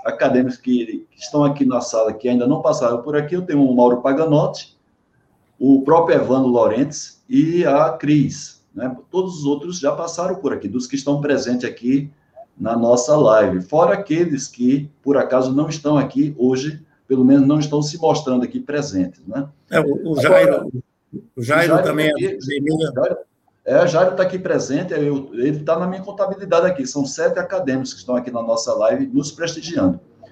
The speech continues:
Speaker 2: Eu, eu
Speaker 1: É,
Speaker 2: queria
Speaker 1: pode falar, por favor, Uras.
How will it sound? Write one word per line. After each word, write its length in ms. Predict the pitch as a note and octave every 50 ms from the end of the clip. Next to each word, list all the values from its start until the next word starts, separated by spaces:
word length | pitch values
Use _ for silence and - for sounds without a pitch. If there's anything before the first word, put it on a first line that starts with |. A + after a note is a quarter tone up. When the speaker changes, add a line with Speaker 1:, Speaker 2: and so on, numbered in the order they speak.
| _ - - -
Speaker 2:
Eu, 140 | - E3+ - -
eu 140 | F#3 F3+ -
Speaker 1:
É, 80 | A#2+
Speaker 2:
queria 540 | B2 B2 A#2+ A#2+ A#2+ A#2+ A#2 A#2 A2+ - - - - _ _ _ _ _ _ _ _ -
Speaker 1:
pode 180 | C3+ D3+ D3
falar, 280 | - G3 F#3+ F3+ B2+ G#2+
por 120 | - -
favor, 340 | - F3 - D3 D3+ C#3 A2
Uras. 460 | F#2 - - - - - - _ _